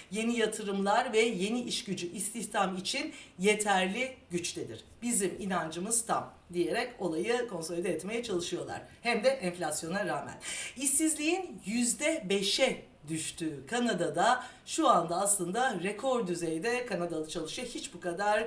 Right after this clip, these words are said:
çalışan olmamış tarihte. Üstelik ücretler de artıyor. Bu konularda ayrıntıları, rakamları hep daha önceki yayınlarımda paylaştım zaten, biliyorsunuz. Şimdi ekonomistlere bakalım. Ekonomistler diyorlar ki iki bin yirmi iki içinde Kanada'nın ekonomik olarak büyümesi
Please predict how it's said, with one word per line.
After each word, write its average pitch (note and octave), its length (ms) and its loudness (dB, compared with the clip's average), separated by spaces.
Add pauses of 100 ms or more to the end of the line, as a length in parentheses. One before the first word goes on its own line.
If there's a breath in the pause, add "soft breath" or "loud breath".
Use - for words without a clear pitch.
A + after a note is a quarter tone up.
(200 loud breath)
çalışan A3+ 580 0
olmamış E3+ 640 0 (140)
tarihte. D3+ 1000 -2 (320 loud breath)
Üstelik E4 520 0 (220)
ücretler F#4+ 560 6
de A3+ 60 4
artıyor. G3+ 500 2 (220 loud breath)
Bu B3+ 100 -8
konularda B3 560 2
ayrıntıları, A3+ 600 0
rakamları A3 480 0
hep B3+ 180 -4
daha A3 200 2
önceki F#3+ 300 -4
yayınlarımda F#3 560 0
paylaştım E3+ 480 -2
zaten, E3+ 480 -2
biliyorsunuz. D3 560 -8 (280 loud breath)
Şimdi F4+ 400 4
ekonomistlere E3+ 680 -2
bakalım. F#3+ 380 0 (220 loud breath)
Ekonomistler A#3 720 0
diyorlar G3 380 0
ki B3 300 -8
iki C#4+ 240 -6
bin G#3+ 120 -2
yirmi G#3+ 300 -4
iki G3 180 -6
içinde F#3+ 480 -2
Kanada'nın G#3+ 560 -2
ekonomik F#3 460 -8
olarak D#3 320 -6
büyümesi A3+ 500 -4